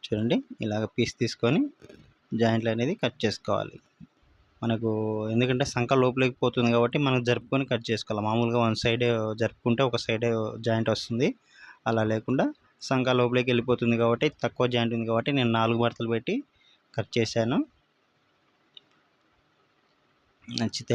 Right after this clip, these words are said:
లైక్ చేయండి ఫ్రెండ్స్, సబ్స్క్రైబ్ చేయండి. Thank for watching ఫ్రెండ్స్.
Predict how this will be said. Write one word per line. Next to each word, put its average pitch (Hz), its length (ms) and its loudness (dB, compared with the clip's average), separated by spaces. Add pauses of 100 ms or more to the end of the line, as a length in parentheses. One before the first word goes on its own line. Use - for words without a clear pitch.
లైక్ 110 180 -2 (100)
చేయండి 113 420 2
ఫ్రెండ్స్, 113 480 0
సబ్స్క్రైబ్ - 480 -4 (120)
చేయండి. 107 340 -2 (300)
Thank 110 240 2 (100)
for 113 140 2 (160)
watching 110 420 0 (180)
ఫ్రెండ్స్. 113 540 0